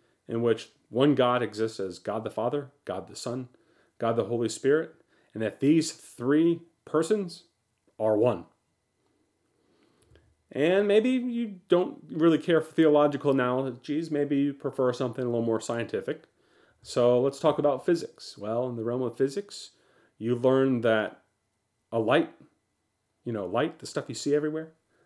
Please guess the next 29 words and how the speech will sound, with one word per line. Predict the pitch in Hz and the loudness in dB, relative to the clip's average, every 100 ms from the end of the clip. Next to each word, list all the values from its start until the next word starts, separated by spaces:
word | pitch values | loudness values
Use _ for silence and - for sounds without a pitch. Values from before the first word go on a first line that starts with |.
| _ | _
or | 123 | -2
the | 113 | -2
stuff | - 143 131 | 0 0 2
by | 120 | 0
which | 123 123 | 0 -2
you | 113 | -6
see | 104 135 139 | -6 0 0
everything, | 147 143 156 156 _ | 0 -4 -8 -12 _
light, | 101 147 165 _ _ _ _ _ | -2 -2 -2 _ _ _ _ _
uh, | 104 107 113 | -8 -6 -4
a | |
beam | 107 147 190 | 0 4 4
of | 180 117 | 4 2
light | 101 104 - _ _ _ _ _ _ - | 0 0 -4 _ _ _ _ _ _ -6
consists | 131 - 139 120 - | -4 0 -2 -2 -4
of | 107 98 | -8 0
both | 110 110 - _ _ _ _ _ _ _ | 4 4 0 _ _ _ _ _ _ _
wave, | 101 127 143 170 175 165 - _ _ _ _ _ _ _ _ | -2 2 2 2 -4 -10 -20 _ _ _ _ _ _ _ _
uh, | 120 110 | -4 -2
is | 110 113 | -2 -4
consisted | - 131 123 139 135 | -6 -10 -8 -2 0
of | 117 104 | 0 -2
both | 120 117 113 | 0 0 -2
a | 98 | -8
wave | 98 123 151 165 165 _ _ _ _ | -2 0 0 0 -6 _ _ _ _
and | - 123 131 135 131 143 _ _ _ - | -8 -4 -2 -2 -6 -10 _ _ _ -8
individual | 123 127 127 110 | -4 -4 -4 -4
particles. | 135 135 - - - - _ _ _ _ _ _ _ _ | -4 -6 -8 -20 -20 -20 _ _ _ _ _ _ _ _
Um, | 101 104 110 110 107 107 107 | -8 -4 -4 -4 -4 -6 -10